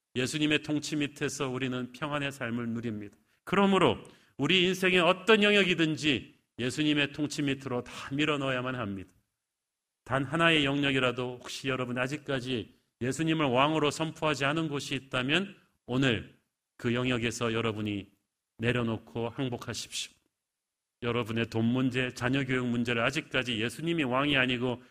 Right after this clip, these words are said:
자기가 왕이라고 생각하고 있다면 빨리 그걸 털어버리시고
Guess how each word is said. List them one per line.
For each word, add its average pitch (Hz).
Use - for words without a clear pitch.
자기가 160
왕이라고 143
생각하고 123
있다면 110
빨리 143
그걸 110
털어버리시고 117